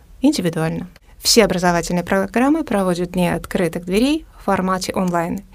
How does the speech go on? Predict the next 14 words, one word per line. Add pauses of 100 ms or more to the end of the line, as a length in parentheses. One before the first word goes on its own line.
(260)
и
там
подробно
освещаются
вопросы (680)
обучения (680)
и
приёмы
в
том
числе. (100)
Вы
можете
пересмотреть